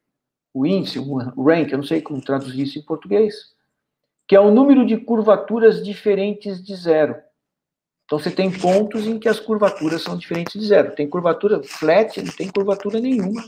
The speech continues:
né? E esse sigma, na verdade, é o sinal, é a soma dos sinais algébricos, porque você vai ter uma curvatura negativa, outra positiva, e você vai ter três, né? Então, você pode somar as três,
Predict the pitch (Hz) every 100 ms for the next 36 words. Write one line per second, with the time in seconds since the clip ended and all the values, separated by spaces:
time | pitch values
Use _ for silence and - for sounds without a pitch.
0 | - _ _ _ _ _ _ _ 151 -
1 | _ _ _ - - _ _ - 247 262
2 | - 196 151 - - 233 262 160 127 -
3 | _ _ _ 143 151 165 165 175 202 208
4 | 208 247 208 185 143 143 143 - - 240
5 | 170 - - _ _ - 170 - 185 165
6 | 165 175 180 190 151 131 175 196 127 127
7 | 127 - - _ _ _ _ _ 147 147
8 | 165 156 165 147 143 143 151 143 143 151
9 | 143 139 - 139 131 139 170 170 - 247
10 | 285 277 - - _ - 156 147 139 139
11 | 143 143 - 240 233 156 139 151 147 143
12 | 147 143 165 196 262 - 151 175 - _
13 | _ - 160 - 165 160 151 156 165 151
14 | 147 156 160 165 190 240 - -